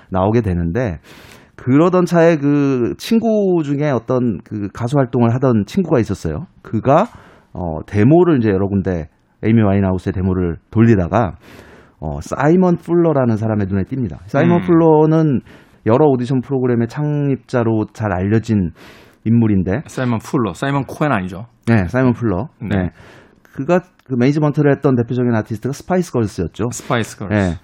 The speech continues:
Speaker 1: 그 사이먼 풀러의 나인틴 엔터테인먼트라는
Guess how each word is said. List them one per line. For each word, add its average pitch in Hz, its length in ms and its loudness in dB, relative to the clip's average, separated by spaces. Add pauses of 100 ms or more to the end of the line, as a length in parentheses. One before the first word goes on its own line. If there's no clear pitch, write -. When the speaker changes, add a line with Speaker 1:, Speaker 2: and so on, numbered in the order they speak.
(460)
Speaker 1:
그 151 220 4
사이먼 175 380 2
풀러의 156 840 2 (120)
나인틴 131 400 2 (260)
엔터테인먼트라는 107 1120 2